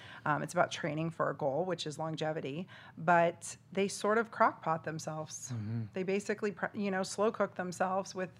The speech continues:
Speaker 1: chronic inflammation until their tissues start melting off their joints. And then they want some kind of ten thousand dollar miracle stem cell treatment,
Speaker 2: Yeah.
Speaker 1: which doesn't exist.
Speaker 2: Yeah. So does that manifest as chronic pain, arthritis? What, what does that look like?
Speaker 1: Both.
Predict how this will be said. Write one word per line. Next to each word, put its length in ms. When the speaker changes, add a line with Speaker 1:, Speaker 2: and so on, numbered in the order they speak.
Speaker 1:
chronic 340
inflammation 640
until 340
their 320
tissues 340
start 180
melting 300
off 160
their 100
joints. 380
And 140
then 80
they 100
want 300
some 160
kind 180
of 80
ten 220
thousand 300
dollar 240
miracle 360
stem 240
cell 160
treatment, 380
Speaker 2:
Yeah. 240
Speaker 1:
which 300
doesn't 240
exist. 500
Speaker 2:
Yeah. 140
So 160
does 200
that 180
manifest 420
as 120
chronic 360
pain, 440
arthritis? 1000
What, 140
what 120
does 100
that 160
look 200
like? 300
Speaker 1:
Both. 380